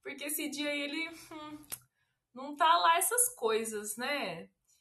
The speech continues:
É, essa quadratura com Urano, vamos começar do começo, eu já totalmente já vivi. Não gostaria, <laughs> né, de ter vivido, mas super já vivi,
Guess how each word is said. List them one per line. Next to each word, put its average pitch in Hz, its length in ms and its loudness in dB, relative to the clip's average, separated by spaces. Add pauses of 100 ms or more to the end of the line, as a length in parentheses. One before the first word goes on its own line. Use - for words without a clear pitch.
(340)
É, 214 680 -2
essa 494 280 2
quadratura 277 480 0
com - 160 -8
Urano, 247 200 -2
vamos 247 240 -4
começar 254 460 -2
do 202 120 -8
começo, 196 680 -4
eu 233 200 -6
já 311 380 2
totalmente 320 580 -4
já 311 120 -2
vivi. 311 340 -8
Não 240 180 -4
gostaria, 277 680 -2 (100)
<laughs> - 100 -12
né, 269 140 -4 (160)
de - 160 -4
ter 247 200 -2
vivido, 247 500 -8
mas - 280 -6
super 339 320 -10
já 311 200 -2
vivi, 277 600 -8